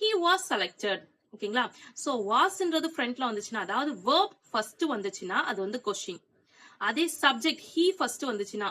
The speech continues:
ஹீன்றது சப்ஜெக்ட். ஓகேங்களா? ஒரு நபரை குறிக்கிறது தான் நம்ம சப்ஜெக்ட்னு சொல்லுவோம். He அப்படின்றது நபரை குறிக்குது. ஒ-,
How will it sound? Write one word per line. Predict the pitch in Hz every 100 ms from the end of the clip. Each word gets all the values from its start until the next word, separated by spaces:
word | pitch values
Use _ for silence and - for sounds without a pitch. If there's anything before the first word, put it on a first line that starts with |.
| - -
ஹீன்றது | 294 294 247 220 415
சப்ஜெக்ட். | 285 180 196 208
ஓகேங்களா? | 196 202 247 233
ஒரு | 202
நபரை | 190 196 302 320
குறிக்கிறது | 247 214 196 196
தான் | 339
நம்ம | 262
சப்ஜெக்ட்னு | 214 196 208 208 214 -
சொல்லுவோம். | 185 247 - _ _ _ -
He | 359 330
அப்படின்றது | 196 220 202 247 415
நபரை | 269 240 240
குறிக்குது. | 226 196 196 196
ஒ-, | 226